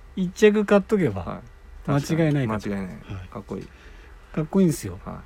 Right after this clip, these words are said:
Speaker 2: 形は、なんだ、ファースト型というのかな？
Speaker 1: そうですね。ポケット左に一つ。
Speaker 2: 左一つに、
Speaker 1: はい。
Speaker 2: に、シンチバッグが
Speaker 1: うん。
Speaker 2: 大きいのがついてっていう感じで、結構ベーシックな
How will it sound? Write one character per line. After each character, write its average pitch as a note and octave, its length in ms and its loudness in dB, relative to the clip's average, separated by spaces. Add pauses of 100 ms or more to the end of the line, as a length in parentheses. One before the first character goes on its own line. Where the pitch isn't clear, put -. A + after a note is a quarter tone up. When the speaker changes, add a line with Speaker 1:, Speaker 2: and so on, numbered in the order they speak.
(160)
Speaker 2:
形 C#4 640 -2
は、 C#4 280 2 (180)
な F#3 100 2
ん F3 80 2
だ、 B2+ 80 -4
フ D#3 180 -2
ァ F#3+ 100 8
ー F#3 40 4
ス - 100 -10
ト F#3 100 2
型 F3+ 240 0
と E3+ 100 -2
い E3+ 80 4
う - 20 4
の A#2 80 -2
か G#2+ 120 -12
な？ F3 100 -6 (340)
Speaker 1:
そ - 220 -6
う - 20 -6
で G#2+ 60 -10
す - 80 -10
ね。 D#3+ 100 -4
ポ C3+ 160 -10
ケ A#2+ 200 -8
ッ A2+ 40 -10 (220)
ト A2 120 -10
左 A2 280 -10
に A2 300 -6
一 - 0 -
つ。 C#3+ 160 2
Speaker 2:
左 C#3 300 0
一 - 100 -16
つ - 40 -8 (240)
に、 G#2+ 280 -8 (120)
Speaker 1:
は G2+ 180 -10 (560)
い。 - 20 0
Speaker 2:
に、 A3 240 -2
シ - 200 -4
ン B2 40 -2
チ C3 100 -4
バ A2+ 140 -4
ッ A2 120 -10
グ - 140 -10
が A#2 60 -4
Speaker 1:
う - 20 -2
ん。 G#3 240 -2 (680)
Speaker 2:
大 A#2+ 100 -4
き - 120 -8
い A#2+ 40 0
の G#2 60 -4
が G2 60 -8
つ - 120 -12
い F2+ 80 -10
て - 120 -20
っ - 20 -18 (960)
て C#3+ 60 -4
い C3+ 120 -2
う B2 60 -6
感 A#2+ 240 -6
じ G#2+ 140 -10
で、 G#2 140 -8 (680)
結 D#3 120 -6
構 C3 80 -4
ベ C#3 200 4
ー - 20 4
シ - 140 -6
ッ - 20 -20
ク - 140 -10
な E2+ 100 -10